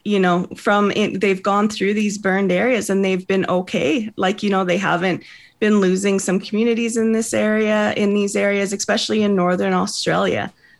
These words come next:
So, you know, it's something that we really need to look at. Like I said, fire is natural on our landscape. And so our options are really limited. We can't eliminate fire, um, but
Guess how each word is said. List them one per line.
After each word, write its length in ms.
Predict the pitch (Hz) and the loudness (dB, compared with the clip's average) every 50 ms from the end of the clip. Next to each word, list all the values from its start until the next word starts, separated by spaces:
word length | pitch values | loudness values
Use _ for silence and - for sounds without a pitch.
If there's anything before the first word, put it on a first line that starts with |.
| _ - | _ -8
So, 140 | - 240 | -2 0
you 60 | 233 226 | 2 4
know, 140 | 226 214 | 4 4
it's 180 | 214 196 - - | 2 0 -2 -2
something 460 | - 208 190 208 208 233 233 233 226 | -2 0 0 0 0 0 0 2 2
that 180 | 220 185 - - | 2 2 2 0
we 200 | 196 202 196 196 | 0 0 -2 0
really 480 | 175 180 180 185 180 196 202 190 196 | 0 0 0 0 0 0 0 0 0
need 400 | 190 - - 190 180 180 185 180 | 0 0 0 0 2 0 0 -2
to 80 | - 214 | -2 -2
look 240 | 180 190 208 208 202 | 0 0 -2 0 -2
at. 160 | 180 - - | -2 -2 -2
Like 180 | - 185 185 196 | -2 -4 -2 -2
I 80 | 196 | -2
said, 460 | 214 214 - 190 185 196 196 180 214 - _ _ _ | -2 -2 -2 0 0 0 0 -2 -6 -14 _ _ _
fire 580 | - - _ - 196 190 196 202 208 214 214 | -20 -10 _ -2 0 2 2 2 2 0 0
is 260 | - - 185 185 180 | -2 -2 -4 -6 -2
natural 720 | 180 170 170 156 156 208 - - - 262 277 349 392 339 - _ - _ _ | 0 0 0 0 -2 -4 -4 -4 -2 -2 0 0 -2 -4 -8 _ -20 _ _
on 200 | - 196 196 196 | -2 0 0 2
our 120 | 190 185 180 | 2 0 0
landscape. 720 | 175 165 156 156 185 214 214 - - 240 294 370 370 - _ _ - - - - - _ _ | 0 0 0 -2 -2 -4 -4 -4 -2 -2 -2 -2 -4 -8 _ _ -20 -20 -20 -20 -20 _ _
And 180 | - 214 226 214 | 0 0 0 0
so 380 | 214 - - 220 220 214 214 | 0 0 0 2 2 2 2
our 200 | - - 208 - | 2 2 2 2
options 540 | - 175 185 202 196 - - 233 240 233 220 | 2 0 0 -2 -2 -2 -2 0 0 0 0
are 80 | 208 202 | 0 0
really 300 | 196 202 202 190 196 196 | 0 0 0 2 0 2
limited. 520 | 180 170 160 165 202 202 185 180 175 175 | 2 2 2 2 2 2 2 2 0 0
We 120 | 175 190 185 | 0 -2 -2
can't 400 | - 247 202 190 208 196 - - _ | 0 0 0 2 0 0 -4 -4 _
eliminate 640 | 190 190 180 170 165 170 180 196 208 220 220 220 - | -2 0 2 2 2 2 2 2 0 0 -2 -2 -6
fire, 500 | - - 226 226 240 262 330 403 349 - _ _ _ _ _ | -4 -2 0 0 0 0 -2 -4 -6 -10 _ _ _ _ _
um, 320 | 196 185 180 175 170 175 | 0 2 2 4 2 2
but 320 | 170 - 208 196 - - | 0 2 2 2 2 0